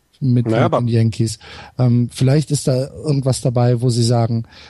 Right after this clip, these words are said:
Speaker 1: der ist, äh, für die nächsten ein, zwei Jahre jemand, äh, der uns, der uns weiterhelfen kann. Aber wer das jetzt genau sein soll,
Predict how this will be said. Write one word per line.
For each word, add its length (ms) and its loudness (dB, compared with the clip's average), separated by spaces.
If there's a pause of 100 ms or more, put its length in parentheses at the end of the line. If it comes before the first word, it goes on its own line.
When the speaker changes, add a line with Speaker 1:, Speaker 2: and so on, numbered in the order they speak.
(160)
Speaker 1:
der 480 2
ist, 300 -4
äh, 220 0
für 160 -4
die 120 0
nächsten 600 0 (520)
ein, 240 2
zwei 260 0
Jahre 540 0
jemand, 580 0
äh, 240 0
der 240 -2
uns, 320 -4
der 160 -2
uns 380 -6
weiterhelfen 560 0
kann. 240 -2
Aber 260 0
wer 340 2
das 300 0
jetzt 240 -2
genau 380 2
sein 380 2
soll, 320 2